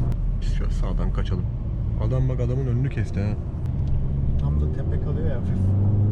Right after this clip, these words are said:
Speaker 2: şeyde görünüyorsun.
Speaker 1: Ya sollamalarda falan da işte o torkuyla beraber düşük hızlarda çatır çatır yürüyor. Bir sıkıntı yok. Düşük hızlardayken bu arabada asla performans eksikliği hissetmezsin. Bu arabada performans eksikliğini böyle yüz otuz, yüz kırktan sonra biraz hissetmeye başlıyorsun.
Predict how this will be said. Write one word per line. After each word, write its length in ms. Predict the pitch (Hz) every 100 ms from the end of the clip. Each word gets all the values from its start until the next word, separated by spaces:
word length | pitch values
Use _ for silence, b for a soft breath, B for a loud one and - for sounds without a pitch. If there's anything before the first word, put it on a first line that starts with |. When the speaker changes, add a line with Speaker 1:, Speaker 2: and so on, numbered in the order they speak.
| 107
Speaker 2:
şeyde 200 | 107 110
görünüyorsun. 580 | 113 - - 113 - 120 120 123 127 127 127 131 131 135 135 135 135 139 139 139 139 127 113 104
Speaker 1:
Ya 160 | 101 -
sollamalarda 680 | - 101 143 196 190 190 196
falan 300 | 190 107 -
da 40 | 107 - - - - - - - - -
işte 140 | 165
o 100 | 156
torkuyla 500 | - 185 180 196 160
beraber 360 | 127 123 123 -
düşük 200 | 127 127
hızlarda 400 | 127 127 127 -
çatır 220 | - -
çatır 220 | - 180
yürüyor. 320 | 185 - -
Bir 40 | -
sıkıntı 360 | 127 117 -
yok. 100 | - - B B B
Düşük 220 | 190 302 294
hızlardayken 560 | 247 254 254 247 214
bu 80 | 214
arabada 240 | 220 208 214
asla 220 | 208 196
performans 540 | 196 180 190 190 180
eksikliği 400 | 170 170 160 175
hissetmezsin. 540 | 160 160 160 147 - - B B B -
Bu 120 | - 269
arabada 260 | 214 202
performans 540 | 214 220 185 185 180 190
eksikliğini 480 | 180 - - 180
böyle 160 | 170 165
yüz 160 | 202 180
otuz, 180 | 185
yüz 100 | 185 -
kırktan 280 | - 214
sonra 260 | 185 202 190
biraz 160 | 170 135
hissetmeye 420 | - 123 110 104
başlıyorsun. 440 | 101 - - -